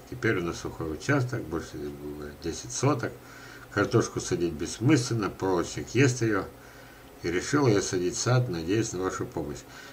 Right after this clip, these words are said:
Я зацепился за картошку. Знаете, я не специалист по картошке, но я не, никогда не упускаю возможность высказать своё мнение.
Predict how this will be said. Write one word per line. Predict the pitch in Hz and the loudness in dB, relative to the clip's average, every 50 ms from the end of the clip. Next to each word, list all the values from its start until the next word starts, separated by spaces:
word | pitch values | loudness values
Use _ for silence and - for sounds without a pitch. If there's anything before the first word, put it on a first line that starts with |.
| - - - | -18 -10 -4
Я | - 104 120 147 147 | 2 6 8 8 8
зацепился | 123 123 120 - 123 117 123 139 143 120 - 107 | 8 8 6 6 4 6 8 6 6 6 6 4
за | 98 104 107 | 4 2 2
картошку. | - 117 113 - - 113 90 - - - - | 4 2 2 2 2 2 0 0 -2 -4 2
Знаете, | - 135 151 135 123 104 | 6 6 6 8 6 6
я | 92 101 120 123 | 6 6 8 8
не | 123 123 117 110 | 8 8 8 6
специалист | - - - 104 - - 117 117 143 135 127 | 2 -2 -4 -4 0 2 4 6 6 4 4
по | - 107 | 0 -4
картошке, | - - 95 - - 95 85 - - - 85 | -2 -2 -2 -2 -2 -2 -4 -4 -6 -8 -6
но | 82 85 | -4 0
я | 90 98 117 131 | 2 4 6 6
не, | 135 131 131 | 6 6 6
никогда | 127 123 117 113 107 101 101 - 107 123 127 | 6 6 4 4 0 -2 -2 0 4 6 8
не | 127 120 | 8 8
упускаю | - - 107 - - - 113 110 | 6 4 0 -2 0 2 4 4
возможность | 104 101 - 107 131 135 113 95 87 - | 4 2 2 4 4 4 4 2 0 -2
высказать | 113 110 - - 104 - | -2 -2 0 0 -2 0
своё | - - 104 95 | 0 0 -2 0
мнение. | 95 87 80 71 69 | -2 -2 -4 -6 -6